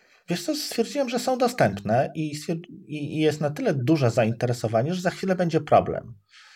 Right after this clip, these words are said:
Y, więc, y, znając, znając, y, moją niecierpliwość,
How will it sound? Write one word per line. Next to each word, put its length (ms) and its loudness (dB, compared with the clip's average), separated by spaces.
Y, 300 4
więc, 840 -2
y, 280 2
znając, 920 0
znając, 640 -4
y, 160 0
moją 280 4
niecierpliwość, 1200 0